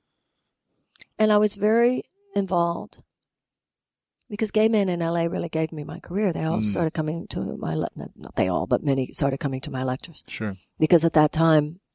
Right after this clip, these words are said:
Speaker 1: Western medicine didn't really have anything to offer until it did. And I could be with the agony of others. I could slide into that frequency in a way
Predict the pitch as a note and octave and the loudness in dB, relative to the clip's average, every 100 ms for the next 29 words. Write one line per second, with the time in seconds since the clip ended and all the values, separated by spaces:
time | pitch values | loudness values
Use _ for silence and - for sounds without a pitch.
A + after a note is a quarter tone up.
0 | - E3 D#3 D3 D3 D3+ D3 C#3+ D3 C#3+ | -2 0 0 0 0 0 -2 -2 -4 -4
1 | D#3+ D3 C3+ D#3+ D#3 C#3+ C#3 C#3+ D#3 E3+ | -6 -4 -2 -2 -2 -4 -4 -2 0 0
2 | C#3+ C#3+ - C3+ - E3+ E3 - - _ | -2 -4 -2 -2 0 0 0 -2 -14 _
3 | _ _ - _ _ _ _ - F#3+ F3 | _ _ -20 _ _ _ _ -2 6 6
4 | E3 - _ _ _ _ - F#3+ - - | 6 2 _ _ _ _ -4 -4 -6 -16
5 | _ _ - G#3+ A3 G3+ F#3 - - - | _ _ 0 4 4 2 0 -4 -8 -16
6 | _ _ _ _ _ _ _ - F3 E3+ | _ _ _ _ _ _ _ -8 -2 -2
7 | - B2+ - C#3+ C3 D3 C#3+ - A2+ G2 | 0 0 0 -2 -2 -4 -4 -2 -2 -2
8 | E2 - - _ _ _ _ - A3 - | -4 -8 -12 _ _ _ _ 0 2 6
9 | A3 - - - - A3+ A#3+ C4+ C#4+ B3+ | 4 2 -4 -2 0 0 0 2 2 2
10 | A3+ G#3 G3+ - - - G#3 - F#3+ - | 2 0 -2 -2 -4 2 2 2 0 2
11 | - - - F#3 _ - - - A3+ A3+ | 2 0 -2 -6 _ -20 -20 -6 -2 0
12 | A3 A3 A#3 A#3+ B3+ B3+ | 0 2 2 2 2 0